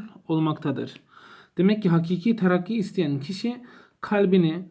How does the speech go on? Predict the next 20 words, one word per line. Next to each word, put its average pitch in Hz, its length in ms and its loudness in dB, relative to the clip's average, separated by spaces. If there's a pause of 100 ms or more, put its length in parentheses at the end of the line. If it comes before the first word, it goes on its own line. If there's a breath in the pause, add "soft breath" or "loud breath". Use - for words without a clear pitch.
(100)
sırrını, 185 840 4 (200)
ruhunu, 156 600 2 (200)
aklını, 160 600 0 (160)
hayallerini 196 840 2
ve 190 80 0
sair 214 360 0
kuvvelerini 180 680 2 (560 soft breath)
hayat-ı 190 380 2
ebediye 180 380 4
yüzlerini 185 500 2
çevirmezse, 202 840 0 (320 soft breath)
hayatı 170 420 0
dünyeviyeye 160 640 4
bırakırsa 226 720 0 (300)
ne 170 160 4
oluyor? 214 540 2
Bu 180 300 0
terakki 190 640 0
değildir. 160 520 2 (680 soft breath)
Yoksa 247 720 4